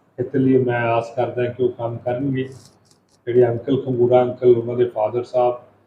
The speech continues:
ਬਹੁਤ ਸਤਿਕਾਰਯੋਗ, ਅਹ, ਸ਼ਖਸੀਅਤ ਹਨ। ਮੈਂ ਉਹਨਾਂ ਦੇ ਤਹਿ ਦਿਲੋਂ ਆਦਰ ਕਰਦਾ ਸੀ ਔਰ ਕਰਦਾ ਹੈਗਾ। ਪਾਰਟੀ ਛੱਡ ਕੇ ਕਿਉਂ ਗਏ,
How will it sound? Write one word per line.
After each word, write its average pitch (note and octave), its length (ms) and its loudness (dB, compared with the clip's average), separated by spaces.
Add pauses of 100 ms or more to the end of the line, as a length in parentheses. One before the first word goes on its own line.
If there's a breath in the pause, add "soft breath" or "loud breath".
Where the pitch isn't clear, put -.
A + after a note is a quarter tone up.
(680)
ਬਹੁਤ A#2+ 400 2
ਸਤਿਕਾਰਯੋਗ, B2 760 0
ਅਹ, A#2 580 -2
ਸ਼ਖਸੀਅਤ C3 640 -6
ਹਨ। B2 180 -6 (640)
ਮੈਂ A#2 100 -4
ਉਹਨਾਂ B2 220 0
ਦੇ A#2 180 2 (160)
ਤਹਿ C#3 160 6
ਦਿਲੋਂ B2 420 2 (680)
ਆਦਰ A#2 300 -4
ਕਰਦਾ - 400 -4
ਸੀ C3+ 160 -8
ਔਰ B2 100 0
ਕਰਦਾ A#2 420 -2
ਹੈਗਾ। B2+ 300 -6 (1160)
ਪਾਰਟੀ C3+ 420 4
ਛੱਡ C#3 300 4
ਕੇ E3 140 2
ਕਿਉਂ D#3 340 8
ਗਏ, D3 460 6